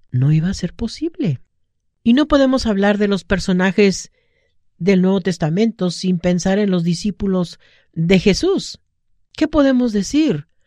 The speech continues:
acerca de los discípulos escogidos por Jesús? Porque de inmediato se conoció que Jesús era muy diferente.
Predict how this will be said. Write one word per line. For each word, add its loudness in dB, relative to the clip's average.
acerca 0
de 2
los -2
discípulos -4
escogidos 0
por -6
Jesús? -8
Porque 0
de 2
inmediato 2
se -2
conoció -2
que -4
Jesús -4
era 4
muy 6
diferente. 0